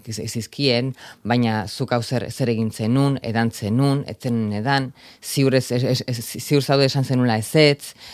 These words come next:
em, be-, benetan resistentzia erakutsi zenun, horrelako galderak biktima izan zarenean, em, zuk justifikatu behar izala biktima izan zarela,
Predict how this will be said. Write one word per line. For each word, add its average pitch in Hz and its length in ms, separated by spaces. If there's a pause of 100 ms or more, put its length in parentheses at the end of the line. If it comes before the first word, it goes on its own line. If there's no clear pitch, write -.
em, 120 1400
be-, 120 120
benetan 127 420 (160)
resistentzia 139 720
erakutsi 127 420
zenun, 147 600 (260)
horrelako 151 380
galderak 135 540 (400)
biktima 170 340
izan 131 220
zarenean, 131 600 (440)
em, - 500 (380)
zuk - 440
justifikatu 151 640
behar 139 140
izala 131 320
biktima 123 380
izan 127 240
zarela, 117 460